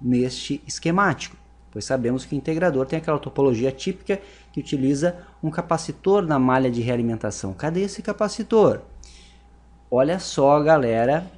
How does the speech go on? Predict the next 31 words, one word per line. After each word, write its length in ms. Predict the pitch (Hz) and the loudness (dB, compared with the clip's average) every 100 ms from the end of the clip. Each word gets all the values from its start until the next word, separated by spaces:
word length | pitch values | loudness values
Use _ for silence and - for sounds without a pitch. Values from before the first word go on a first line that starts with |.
| - - | -20 -20
a 120 | - 135 | -10 -6
sacada 520 | - 139 127 120 123 | -4 -4 -2 0 0
que 80 | 139 | -2
eu 80 | |
tive 320 | 131 - 120 135 | -4 -2 0 0
aqui. 320 | 135 - - - _ - - - - - _ _ - - - - - - - - | -2 -10 -18 -20 _ -20 -20 -20 -20 -20 _ _ -20 -20 -20 -20 -20 -20 -20 -6
Nós, 800 | 160 240 233 151 - - - - - - - - | 2 6 6 4 2 -6 -6 -12 -20 -20 -20 -2
com 380 | - 214 208 156 | 6 6 8 6
amplificadores 720 | 127 123 - 117 110 107 104 | 4 -2 -4 -2 0 0 0
operacionais 840 | 98 113 107 104 113 113 117 120 | -2 -2 -2 -2 -2 0 0 0
de 80 | 104 | 0
uso 240 | 120 117 110 | 0 0 0
geral, 520 | 104 101 135 160 143 | 0 2 6 6 6
por 180 | 123 117 | 0 -4
exemplo, 320 | 117 123 117 | -4 -6 -8
o 20 | |
sete 300 | - 107 - | -6 -8 -8
quatro 280 | - 104 123 | -12 -10 -4
um 140 | 135 | -2
e 20 | 117 | 0
o 100 | 113 | 0
L 160 | 113 | 0
F 200 | 113 113 | -2 -4
três 240 | - 117 110 | -8 -6 -6
cinco 280 | 120 - 110 | -8 -6 -2
meia, 460 | 107 156 151 95 - - - _ - _ _ - | 0 2 0 -2 -10 -20 -20 _ -20 _ _ -4
e 140 | 123 | 0
esse 280 | 156 160 147 | 0 0 2
era 260 | 135 139 131 | 4 4 4
um 260 | 127 127 | 4 4
dos 540 | 117 110 92 - - | 2 0 -4 -8 -12